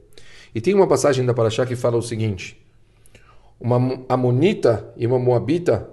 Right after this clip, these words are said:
não entrará na congregação de Hashem,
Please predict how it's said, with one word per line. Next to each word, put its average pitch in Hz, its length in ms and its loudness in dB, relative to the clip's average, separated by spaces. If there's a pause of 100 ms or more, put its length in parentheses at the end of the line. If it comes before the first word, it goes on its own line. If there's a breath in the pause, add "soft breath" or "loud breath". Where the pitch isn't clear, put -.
não 135 720 4
entrará 160 560 4
na 151 120 0
congregação 131 840 2
de 160 100 0
Hashem, 165 440 2